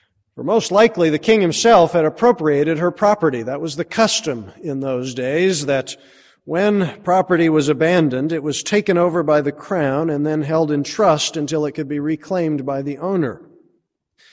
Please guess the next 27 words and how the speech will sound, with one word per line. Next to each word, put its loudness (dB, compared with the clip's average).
And -12
so 0
this 0
woman 2
had 6
a 6
legitimate 2
claim, 4
but -2
you 0
can 0
see 0
her 2
difficulty. 0
How -4
could -2
she -2
prove 2
her 0
case, 2
especially 0
now 2
that 2
her -2
husband -2
was -8
dead? 0